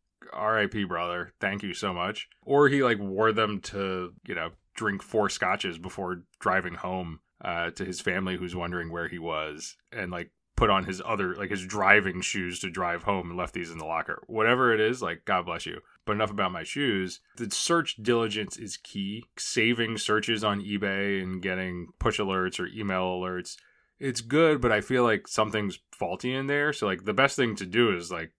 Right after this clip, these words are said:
I, I did, I woke up in the morning every day. That was the first thing I did. And I was like, "If something came up last night, I'm gonna be the first person to get it." You know, typing in different sizes, especially for shoes with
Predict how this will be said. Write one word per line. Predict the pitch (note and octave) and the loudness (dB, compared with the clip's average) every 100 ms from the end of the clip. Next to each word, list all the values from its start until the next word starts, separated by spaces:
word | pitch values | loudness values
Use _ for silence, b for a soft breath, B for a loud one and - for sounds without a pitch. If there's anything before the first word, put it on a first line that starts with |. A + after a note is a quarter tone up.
| - | -6
I, | G2 A2+ G#2 | 0 2 4
I | A2+ | 4
did, | A#2 A#2 | 4 4
I | A2 | 2
woke | G2+ A2+ A#2+ | 2 2 4
up | A#2 | 4
in | A2+ | 4
the | G2+ | 0
morning | G2 F#2+ F2 | 0 0 -2
every | F#2+ G2 F#2 | -4 -2 -2
day. | F2 | -4
That | D#2+ | -6
was | D#2 | -12
the | D#2 | -6
first | F#2+ - | -6 -4
thing | F#2 | -6
I | D#2+ | -6
did. | D2+ D#2+ D2+ | -6 -8 -8
And | D#2+ | -10
I | |
was | D#2 | -10
like, | D#2 D2+ | -10 -10
"If | E2+ | -12
something | - A2 G#2 | -2 0 0
came | G2+ G#2 F2+ | 0 0 0
up | F2+ | -2
last | F2 F2 | -6 -6
night, | G2 F2+ E2+ | -4 -4 -6
I'm | G#2 F#2+ | -6 -6
gonna | F2+ | -4
be | F2 | -6
the | D#2+ | -6
first | E2+ E2 | -8 -8
person | E2+ E2 - | -8 -10 -12
to | - | -10
get | D#2+ D2+ | -8 -8
it." | - _ _ | -12 _ _
You | A#2 | -10
know, | F#2+ | -8
typing | - C3 B2+ B2 | 0 2 2 -2
in | A2+ G#2+ G#2+ - _ | -2 -4 -8 -10 _
different | C3+ - A2+ - | -4 -4 -6 -4
sizes, | - F2+ G2+ A2+ D3 D#3+ - | -2 0 0 0 -2 -4 -8
especially | - - A2 A2+ A2+ | -12 0 0 0 -2
for | G#2+ G#2 | -2 -4
shoes | - G#2+ G2 G#2 G2 | -2 0 0 0 -4
with | F#2+ F2 | -6 -6